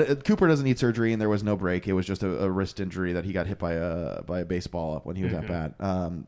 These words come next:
Speaker 1: Soler, I don't, I don't even really remember. <laughs> It's been
Speaker 2: It was
Speaker 1: so
Speaker 2: back,
Speaker 1: long since I
Speaker 2: or
Speaker 1: think it was
Speaker 2: shoulder.
Speaker 1: back shit.
Speaker 2: Back or
Speaker 1: Back
Speaker 2: shoulder.
Speaker 1: or shoulder, I don't know. It was
Speaker 2: Yeah.
Speaker 1: Jazz with the back, and I think Soler might have been with the back too.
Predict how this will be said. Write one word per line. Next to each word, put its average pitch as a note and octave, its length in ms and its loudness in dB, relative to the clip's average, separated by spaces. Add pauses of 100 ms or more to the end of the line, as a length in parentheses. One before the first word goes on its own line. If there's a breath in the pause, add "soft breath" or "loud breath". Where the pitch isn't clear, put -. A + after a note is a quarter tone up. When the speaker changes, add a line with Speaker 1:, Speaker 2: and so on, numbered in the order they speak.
Speaker 1:
Soler, B2 580 4
I A2+ 120 4
don't, B2 100 0
I A2 120 0
don't C3 200 0
even G2+ 180 -2
really G2+ 200 0
remember. G#2+ 380 -2
<laughs> - 80 -20
It's - 100 -14
been D3+ 80 2
Speaker 2:
It - 40 4
was A#2 120 -2
Speaker 1:
so - 80 2
Speaker 2:
back, B2+ 240 4
Speaker 1:
long - 180 -4
since - 240 -14
I D#2+ 60 -6
Speaker 2:
or - 20 -4
Speaker 1:
think - 80 -6
it A#2+ 120 0
was - 40 4
Speaker 2:
shoulder. D#3+ 240 8
Speaker 1:
back - 120 0
shit. - 400 -6
Speaker 2:
Back A#2+ 200 -2
or G#2 60 -4
Speaker 1:
Back A#2+ 260 4
Speaker 2:
shoulder. B2+ 80 2
Speaker 1:
or A2 60 2
shoulder, G2+ 340 2
I F#2 80 2
don't F#2 120 -2
know. E2+ 200 0
It D2+ 80 0
was G2 160 0
Speaker 2:
Yeah. - 60 -10
Speaker 1:
Jazz A2+ 240 4
with G2 80 -4
the G2 80 -2
back, F2+ 260 0
and E2 220 -6
I F#2+ 100 -2
think G2+ 180 -4
Soler F2 280 -2
might D#2+ 140 -2
have D2+ 60 -2
been D#2 120 -4
with D#2 100 -4
the - 60 -14
back D2+ 260 -6
too. E2 320 -4